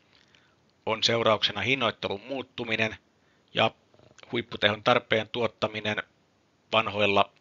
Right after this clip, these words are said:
saastuttavilla menetelmillä. Tämä johtanee tulevaisuudessa tarpeeseen suunnitella järjestelmät niin, etteivät kaikki kulutuspisteet ole käytössä samanaikaisesti. Rakennukset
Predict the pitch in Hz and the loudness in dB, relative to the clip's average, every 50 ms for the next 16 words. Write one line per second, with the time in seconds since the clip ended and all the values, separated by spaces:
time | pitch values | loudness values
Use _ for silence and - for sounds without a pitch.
0 | _ _ _ _ _ _ - - - 113 113 107 - - 107 - - 101 101 104 | _ _ _ _ _ _ -4 2 4 6 6 6 4 0 -6 -6 -6 -6 -4 -4
1 | 101 101 104 110 107 104 101 - 104 101 104 101 101 101 101 101 101 - - _ | -4 -6 -6 -6 -6 -4 -2 0 0 0 -2 -4 -8 -6 -4 -4 -4 -4 -6 _
2 | _ _ _ _ _ _ _ _ _ _ _ _ _ _ _ _ _ _ _ _ | _ _ _ _ _ _ _ _ _ _ _ _ _ _ _ _ _ _ _ _
3 | _ _ _ _ _ _ _ _ _ _ _ _ _ _ _ _ _ _ _ _ | _ _ _ _ _ _ _ _ _ _ _ _ _ _ _ _ _ _ _ _
4 | _ _ _ _ _ _ _ _ - 113 104 98 95 107 117 113 - - 123 120 | _ _ _ _ _ _ _ _ -6 -6 -6 -4 -4 -6 -6 -6 -4 -6 -4 -2
5 | 113 113 - 123 123 120 113 113 117 120 110 107 - 117 110 - 113 - - 113 | -4 -4 -4 0 0 0 2 4 2 2 2 0 -4 -4 -4 -4 -2 0 2 2
6 | 113 107 - - - 113 113 104 - - 113 110 107 - 120 120 117 113 - 113 | 2 2 -2 -2 0 0 2 2 2 0 0 -2 -4 -4 -6 -6 -8 -8 -4 -2
7 | 113 113 113 117 120 120 113 113 104 - - - 98 - 95 - - 117 120 120 | 0 2 2 2 4 4 4 4 2 2 -2 -6 -6 -4 -6 -6 -4 -4 -2 0
8 | 117 113 110 - _ _ _ _ _ _ - - - - _ _ - 104 104 104 | 0 -2 -4 -8 _ _ _ _ _ _ -8 -6 -6 -6 _ _ 0 0 0 0
9 | - - - 110 104 107 - - 120 113 101 101 98 - _ - 104 101 - - | -2 -2 -2 -4 -4 -4 -8 -8 -8 -8 -8 -8 -10 -10 _ -4 -4 -2 -2 -2
10 | - 104 104 104 98 - - _ _ _ _ _ _ - 120 117 104 - _ - | -2 -2 -2 -2 -2 -6 -12 _ _ _ _ _ _ -2 0 0 0 -2 _ 0
11 | 120 110 104 104 - - - - 113 107 98 95 95 90 90 - - - - - | 2 2 2 2 0 -2 0 2 2 2 2 0 0 0 0 0 0 0 0 0
12 | - 90 - - - - - _ _ _ _ _ _ _ _ _ _ _ _ _ | 0 -4 -6 -8 -8 -10 -20 _ _ _ _ _ _ _ _ _ _ _ _ _
13 | _ _ _ _ _ _ _ _ _ _ _ _ _ _ _ _ _ _ - - | _ _ _ _ _ _ _ _ _ _ _ _ _ _ _ _ _ _ -20 -20
14 | _ _ _ _ _ _ _ _ _ _ _ _ _ _ _ _ - - - 131 | _ _ _ _ _ _ _ _ _ _ _ _ _ _ _ _ -8 -2 -2 0
15 | - - 139 120 113 117 113 - - - 110 - - | 2 4 2 2 2 -2 -10 -6 -4 -6 -6 -6 -8